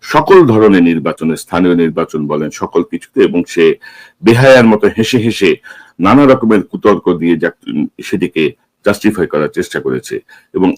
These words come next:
আজকেও ধরেন এরকম একটা ঘটনার পরে, আহ, সে কোর্টে যে, আজকেও সে কোর্টে বিচারককে বলছে যে আঠারো সালে কোনো নিশিরাতের ভোট হয় নাই। তো তার মানে আপনারা বুঝতে পারছেন যে সে কি পরিমাণ বেহায়া, নির্লজ্জ, আহ,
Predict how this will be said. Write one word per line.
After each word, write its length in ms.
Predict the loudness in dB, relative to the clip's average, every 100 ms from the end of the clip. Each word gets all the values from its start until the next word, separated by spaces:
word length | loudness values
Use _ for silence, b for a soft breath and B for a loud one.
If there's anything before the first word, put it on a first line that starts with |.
| -2
আজকেও 560 | -2 -2 4 4 4 0 _ _ _ -10 -4
ধরেন 320 | 0 0 -2 -2
এরকম 340 | 0 2 2 2
একটা 300 | 2 0 0
ঘটনার 460 | -2 -4 -2 -2
পরে, 500 | -2 -2 2 2 0 -6 b b b
আহ, 340 | -4 -2 -2 -4 -6
সে 240 | -6 -4 -2
কোর্টে 340 | 2 2 2 0
যে, 200 | 2 2
আজকেও 440 | 0 -2 0 0
সে 280 | 0 -2 -2 _ _ _
কোর্টে 280 | -2 0 0
বিচারককে 540 | -2 -2 -2 -2 -4 -4
বলছে 460 | -2 -2 -2 -4 -4 b b -4
যে 120 | -2
আঠারো 340 | -2 -2 -2
সালে 280 | -2 0 -2
কোনো 220 | 0 -2
নিশিরাতের 580 | -2 -2 -2 -2 0 -4
ভোট 240 | -4 -8 -10
হয় 300 | -8 -6 -4
নাই। 360 | -4 -4 -6 -10 _ b b
তো 80 | -6
তার 220 | -2 0
মানে 180 | 0 0
আপনারা 260 | -2 -4 -4
বুঝতে 320 | -4 -4 -2
পারছেন 340 | 0 0 0
যে 60 | -2
সে 100 | -4
কি 160 | -6 -4
পরিমাণ 400 | 0 2 2 0
বেহায়া, 580 | 0 0 0 -2 0
নির্লজ্জ, 680 | -2 0 2 4 2 0 -2
আহ, 840 | -2 -2 _ _ _ _ -6 -4